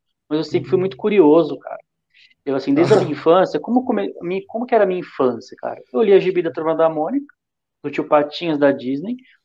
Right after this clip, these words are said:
Speaker 1: ficava desenhando desde criança, desenhando personagem, ficava desenhando minha família, né? Tenho, eu tenho guardado até hoje,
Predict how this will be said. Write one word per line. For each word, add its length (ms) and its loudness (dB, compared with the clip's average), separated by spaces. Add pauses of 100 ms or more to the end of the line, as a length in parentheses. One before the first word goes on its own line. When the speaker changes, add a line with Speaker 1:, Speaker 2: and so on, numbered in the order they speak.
Speaker 1:
ficava 300 2
desenhando 640 6
desde 320 -4
criança, 500 -6
desenhando 300 -6
personagem, 840 0
ficava 220 -8
desenhando 320 2
minha 140 2
família, 880 -6 (480)
né? 140 0
Tenho, 440 0
eu 60 -2
tenho 200 0
guardado 460 4
até 240 2
hoje, 560 2